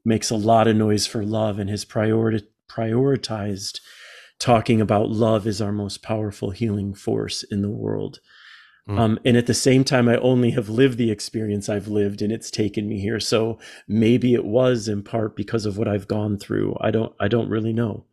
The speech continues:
Speaker 1: you know?
Speaker 2: Because the, the, the, the, there was the there, and then the there, and then the there, and then the then, you know, and, and because
Speaker 1: Sure.
Speaker 2: that's just, eh,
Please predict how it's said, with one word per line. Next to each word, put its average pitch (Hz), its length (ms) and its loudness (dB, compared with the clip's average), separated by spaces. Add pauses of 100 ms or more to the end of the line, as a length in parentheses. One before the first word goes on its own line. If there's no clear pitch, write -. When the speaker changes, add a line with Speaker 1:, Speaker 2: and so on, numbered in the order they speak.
(600)
Speaker 1:
you 101 120 -4
know? 101 180 -2 (1200)
Speaker 2:
Because 131 420 -2
the, 127 300 0 (360)
the, 127 140 -6
the, 117 280 -6
the, 117 480 -4
there 120 180 0
was 113 180 -2
the 110 120 -2
there, 104 380 4
and 98 160 0
then 101 140 0
the 101 120 0
there, 87 600 0
and 95 220 -4
then 95 140 -2
the 92 100 -2
there, 90 320 0
and 90 120 -4
then 90 140 -4
the 90 120 -4
then, 95 420 -2
you 98 100 -4
know, 90 240 -2
and, 98 240 -10
and 101 260 -6 (120)
because 104 300 -4
Speaker 1:
Sure. 107 520 -2
Speaker 2:
that's 110 320 -2
just, 113 460 -2 (440)
eh, - 140 -12